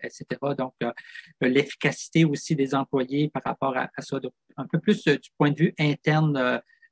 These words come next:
euh, il y avait quand même des questions. Je résume un peu, euh, ce qu'il y a comme genre de questions, mais peut-être comment chacune des, des cours des comptes ont un peu vécu ça par rapport à, euh,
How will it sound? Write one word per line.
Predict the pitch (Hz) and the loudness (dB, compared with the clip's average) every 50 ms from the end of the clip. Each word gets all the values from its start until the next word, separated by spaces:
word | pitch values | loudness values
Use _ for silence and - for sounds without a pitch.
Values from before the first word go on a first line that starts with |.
| _ _ - 120 | _ _ -6 -4
euh, | 120 120 120 117 | -2 0 -2 -2
il | 120 | 0
y | 131 | 0
avait | 127 - 143 135 | 2 2 2 2
quand | - 143 | 2 2
même | 139 143 | 2 2
des | 147 143 | 2 2
questions. | - - - - - 151 151 151 | 0 0 -2 -2 -2 0 0 0
Je | 151 160 | 2 4
résume | 156 143 131 147 165 170 | 4 4 6 6 6 6
un | 156 139 - - | 6 4 2 2
peu, | - 175 175 156 | 2 4 4 4
euh, | 135 127 127 | 4 2 0
ce | - - - | -4 -8 -14
qu'il | - - - 156 | -6 0 2 2
y | |
a | 147 | 2
comme | 151 - 143 139 | 2 0 0 0
genre | 143 147 151 | 0 0 0
de | 139 | 0
questions, | - - - - - 160 | -2 -4 -4 -2 0 0
mais | 160 135 127 123 123 - _ _ | 0 0 0 -4 -6 -10 _ _
peut-être | 147 147 - _ | -2 -2 -2 _
comment | _ 143 139 147 151 | _ -2 0 0 0
chacune | 151 - 160 143 - 165 156 151 | 0 0 -2 -2 0 2 2 2
des, | 147 139 135 127 127 123 | 4 2 2 2 0 -2
des | 127 127 | -4 -6
cours | - - 156 147 | -2 0 0 2
des | 135 127 | 2 0
comptes | - 143 151 151 147 | -2 -2 -2 -2 -2
ont | 127 123 | -2 -4
un | 123 120 - _ | -6 -8 -6 _
peu | 151 151 147 147 - - - - _ _ _ - | 0 0 0 0 -2 -8 -20 -20 _ _ _ -4
vécu | 139 135 139 - | -4 -4 -4 -4
ça | - - 170 165 - _ - | 0 2 2 2 2 _ -2
par | 143 135 | 0 0
rapport | 135 131 - 143 147 139 | 0 2 2 2 2 2
à, | 139 - - 123 - - - | 0 -2 -2 -4 -8 -8 -10
euh, | - | -12